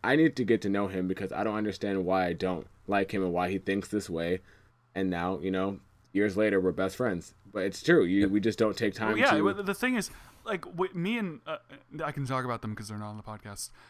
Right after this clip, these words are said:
Speaker 3: Like, I probably
Speaker 2: <laughs>
Speaker 3: wouldn't be friends with John and Brent, not because I didn't like them, but I just, I don't know if we would have just started talking for no reason. But we kind of just were around each other enough, and all three of us are really different,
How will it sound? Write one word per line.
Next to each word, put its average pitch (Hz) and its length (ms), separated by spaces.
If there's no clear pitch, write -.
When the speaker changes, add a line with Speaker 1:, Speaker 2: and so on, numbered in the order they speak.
Speaker 3:
Like, 147 220
I 185 120
probably 226 440
Speaker 2:
<laughs> - 60
Speaker 3:
wouldn't 180 240
be 156 80
friends 175 360
with 123 100
John 120 420
and 127 120
Brent, 113 320
not 180 200
because 180 200
I 170 80
didn't 151 220
like 135 220
them, 185 200
but 151 180
I 147 100
just, 180 260
I 143 120
don't 185 180
know 170 120
if 165 100
we 170 80
would 170 140
have 156 100
just 160 160
started 156 280
talking 139 440
for 117 140
no 113 100
reason. 104 420
But 156 120
we 151 100
kind 190 260
of 165 220
just 170 220
were 165 160
around 143 260
each 165 140
other 123 220
enough, 117 480
and 131 400
all 160 180
three 160 220
of 160 80
us 143 140
are 131 80
really 131 240
different, 113 460